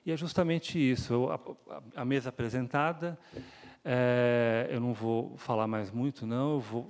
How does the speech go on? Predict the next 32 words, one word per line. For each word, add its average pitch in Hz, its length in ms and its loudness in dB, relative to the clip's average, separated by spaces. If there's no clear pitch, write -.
passar 117 320 -4
a 110 40 -4
palavra 107 380 -4
aqui 107 180 -12
pro - 120 -10
nosso 104 280 -6
amigo 101 500 -12
Bernardo 101 340 -2
Oliveira, 117 580 -6
que - 100 -14
vai 104 140 -4
fazer 101 240 -8
a 104 60 -8
sua 101 200 -6
fala. 135 680 -4
E, 147 80 -4
assim, 147 480 -2
é, 120 920 -2
primeiro 156 300 0
o - 20 -2
Bernardo, 160 480 0
depois 135 380 -8
a 131 40 2
Helena 127 680 0
e, 113 380 -2
por 113 200 -2
último, 113 300 -2
a 117 80 4
Ivana 110 400 -2
fechando, 98 500 -10
tá 95 80 -20
bom? 107 260 2